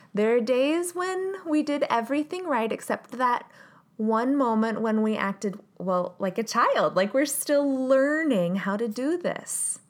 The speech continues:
A child who's still developing impulse control and awareness of emotions. There are good days and days where we're learning. It's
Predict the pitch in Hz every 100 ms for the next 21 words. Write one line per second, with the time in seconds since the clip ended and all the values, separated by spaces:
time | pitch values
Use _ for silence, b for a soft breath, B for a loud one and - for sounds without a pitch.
0 | b b - 202 - 165 170 196 170 -
1 | 160 165 165 139 170 262 269 214 208 190
2 | 190 - 196 185 185 185 185 170 156 156
3 | - 165 165 156 208 - - 214 - -
4 | B B B B B B 190 190 190 170
5 | 170 180 170 185 180 233 269 - 285 269
6 | 175 170 185 190 202 202 208 214 165 147
7 | 160 - _ 220 214